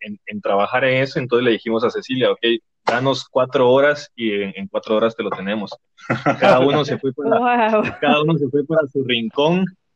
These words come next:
Speaker 1: y, y Oscar, bueno, con, con la, con la poesía a tratar de interiorizarla y yo, pues, pues me, me, me sumergí en este,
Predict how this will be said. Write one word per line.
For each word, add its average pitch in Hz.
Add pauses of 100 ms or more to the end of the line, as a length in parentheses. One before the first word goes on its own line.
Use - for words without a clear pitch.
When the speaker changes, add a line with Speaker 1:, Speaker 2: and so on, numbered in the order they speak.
(200)
Speaker 1:
y, 120
y 117
Oscar, 123
bueno, 135
con, 113
con 104
la, 95 (300)
con 107
la 107
poesía 135
a 110
tratar 110
de 123
interiorizarla 127
y 110
yo, 131
pues, 117 (120)
pues 107
me, 104
me, 101 (280)
me 104
sumergí 113
en 131
este, 127